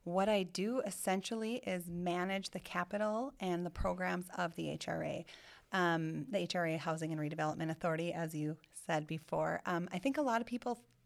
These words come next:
believe that we collect rent and that's about it.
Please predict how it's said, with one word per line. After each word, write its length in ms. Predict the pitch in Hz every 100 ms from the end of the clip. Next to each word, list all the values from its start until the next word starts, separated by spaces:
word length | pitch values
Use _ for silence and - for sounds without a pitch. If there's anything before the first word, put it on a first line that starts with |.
| _ -
believe 460 | 208 196 202 214
that 180 | 196 -
we 540 | 170 185 180 180 175 -
collect 400 | - 170 165 -
rent 480 | 160 165 254 - 175
and 220 | 175 170
that's 240 | 165 -
about 240 | 165 151 165
it. 280 | 254 -